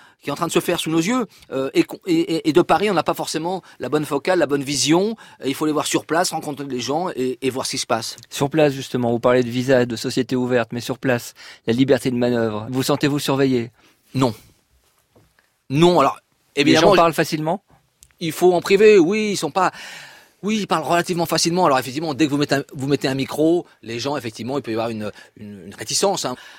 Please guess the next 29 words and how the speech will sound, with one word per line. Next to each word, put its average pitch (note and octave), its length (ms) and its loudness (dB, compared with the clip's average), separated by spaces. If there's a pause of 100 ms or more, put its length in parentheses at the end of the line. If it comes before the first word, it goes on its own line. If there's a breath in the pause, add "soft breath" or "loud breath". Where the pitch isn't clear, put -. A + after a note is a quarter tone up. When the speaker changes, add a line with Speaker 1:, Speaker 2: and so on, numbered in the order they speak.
(120)
Speaker 1:
Faut - 140 -16
rappeler - 320 -6
ce - 100 -2
que A#2 80 -8
c'était A2 220 -8
l'Arabie A#2+ 260 -10
Saoudite, A2 420 -14
il - 20 -8
y - 20 -8
a - 20 -12
encore, A#2+ 240 -6
encore G2 160 -16
une G#2+ 60 -14
fois, E3 140 -6
il B2 60 -6
y - 20 -10
a - 40 -14
cinq G3+ 280 -2
ans. B3 220 2
C'est-à-dire A2 340 -10
qu'il A2 120 -12
y G#2 40 -8
avait - 20 -8
pas - 200 -12
de A#2 100 -16
musique, G#3+ 580 -6 (320 loud breath)
pas C#3 140 -8
de B2 100 -12
mixité, A3 840 -4